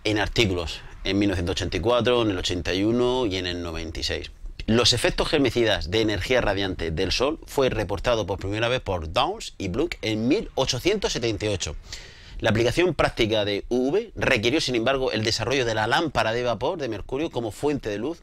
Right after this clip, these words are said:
U V artificial en mil novecientos uno y el reconocimiento del cuarzo como la envoltura ideal de lámpara en mil novecientos cinco.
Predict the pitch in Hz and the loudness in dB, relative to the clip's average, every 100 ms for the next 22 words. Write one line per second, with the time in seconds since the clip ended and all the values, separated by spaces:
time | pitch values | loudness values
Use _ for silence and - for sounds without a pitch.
0 | - 113 95 80 - - - - - - | -6 -4 -4 -8 -14 -20 -20 -18 -18 -8
1 | 92 - 85 85 117 160 - 92 104 131 | -8 -6 -8 -2 0 0 -2 -8 -4 -2
2 | 170 135 98 135 143 151 160 156 - - | -2 -4 -6 -4 -6 -6 -10 -10 -14 -6
3 | 110 87 - - - - - - - - | -4 -4 -12 -14 -14 -14 -18 -20 -20 -6
4 | 98 110 101 101 98 98 120 - 123 101 | 0 2 2 -2 -4 0 0 0 -2 0
5 | 139 151 - 123 117 117 117 113 107 - | -2 -2 -2 -2 0 0 -2 -2 -4 0
6 | 180 156 95 - - - - - - - | 2 4 2 -6 -18 -20 -20 -18 -18 -20
7 | - - - 151 175 175 143 - - 135 | -20 -8 0 2 4 4 0 -6 -6 0
8 | 180 196 170 190 220 - - 123 139 208 | 2 2 2 0 0 -4 -2 2 2 2
9 | 202 170 127 170 185 175 - 110 87 - | 0 -2 -2 -2 -2 -6 -6 -6 -6 -12